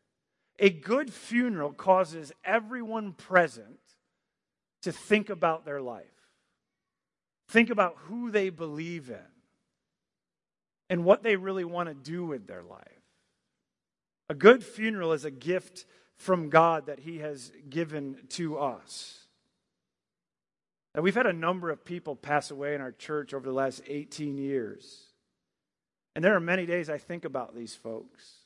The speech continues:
If I've had the privilege of, of helping them pass away and die from this life to the next. And there are many days I think about two of my friends, and I'm sure many of you do as well, Gary Whalen and Trevor Sanford.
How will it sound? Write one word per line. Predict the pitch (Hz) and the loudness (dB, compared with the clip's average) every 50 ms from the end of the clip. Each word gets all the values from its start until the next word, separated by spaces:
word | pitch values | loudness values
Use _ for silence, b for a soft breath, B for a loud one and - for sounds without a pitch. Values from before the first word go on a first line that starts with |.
| _ - | _ -12
If | - - | -6 -2
I've | 139 131 131 | -2 -2 0
had | 147 147 | -2 -2
the | 139 131 | -2 -4
privilege | - - 151 147 143 156 151 131 | -6 -4 -4 -2 -2 -2 -4 -4
of, | 131 123 - _ b b b b b b b b b b | -6 -12 -12 _ b b b b b b b b b b
of | - - | -12 -10
helping | - - - - 170 175 175 - 170 151 139 135 | -10 -4 4 6 6 6 6 4 -4 -10 -8 -8
them | 131 127 127 120 - | -8 -10 -10 -12 -12
pass | - - 151 147 143 - - | -8 -4 -2 -2 -2 -2 -6
away | - 139 139 143 143 143 139 131 123 120 | -10 -4 2 2 4 4 2 0 -4 -8
and | 120 120 | -12 -10
die | 117 135 131 135 139 135 127 120 113 113 113 _ _ - | -6 -2 -2 0 0 -2 -2 -6 -10 -14 -18 _ _ -14
from | 135 127 | -10 -6
this | 131 147 147 - - | -4 -4 -4 -4 -2
life | 143 143 139 135 127 - - | -2 -2 -2 -2 -4 -8 -14
to | - 131 | -14 -10
the | 120 120 | -8 -6
next. | 123 135 143 147 143 127 - - - - - - _ _ _ _ _ _ _ _ _ _ _ _ _ _ _ _ _ _ _ _ _ - | -4 -2 -2 -2 -4 -6 -10 -14 -16 -16 -16 -16 _ _ _ _ _ _ _ _ _ _ _ _ _ _ _ _ _ _ _ _ _ -2
And | 160 | 2
there | 185 214 | 4 4
are | 196 | 4
many | 175 175 190 208 226 220 | 4 4 4 4 4 0
days | 190 170 180 180 185 180 156 | -2 0 2 2 2 0 -2
I | 160 160 | -4 -4
think | 151 - 196 185 208 | -6 -6 -10 -8 -4
about | 185 175 151 - | -4 -4 -4 -4
two | - - 208 214 226 | -8 -10 -8 -6 -6
of | 214 156 | -6 -4
my | 185 180 170 170 156 | -2 0 0 0 -2
friends, | - - - 165 143 127 107 95 - - _ _ _ - - - _ _ _ _ _ _ _ - | -6 -12 -12 -10 -10 -10 -10 -14 -18 -20 _ _ _ -20 -20 -20 _ _ _ _ _ _ _ -10
and | 135 | -8
I'm | 135 | -8
sure | 131 - - 175 | -8 -6 -6 -6
many | 165 160 160 165 170 165 | -4 -4 -4 -4 -4 -4
of | 151 143 | -6 -8
you | 156 156 | -8 -8
do | 147 151 147 147 | -6 -6 -4 -6
as | 139 123 | -6 -8
well, | 120 113 98 82 73 76 - _ _ _ _ _ _ _ _ _ _ _ _ _ _ _ _ _ _ - | -10 -12 -12 -12 -14 -18 -20 _ _ _ _ _ _ _ _ _ _ _ _ _ _ _ _ _ _ 2
Gary | 160 170 185 202 | 6 8 10 10
Whalen | 202 185 180 180 180 185 190 202 202 190 202 - | 8 8 6 6 6 4 2 0 -4 -8 -16 -18
and | 170 151 131 | -18 -18 -12
Trevor | - - 175 165 160 165 | -4 0 0 0 0 0
Sanford. | 151 - - - 147 143 143 143 139 123 - 117 90 76 | -6 -8 -6 -6 -6 -6 -6 -8 -10 -12 -14 -14 -16 -16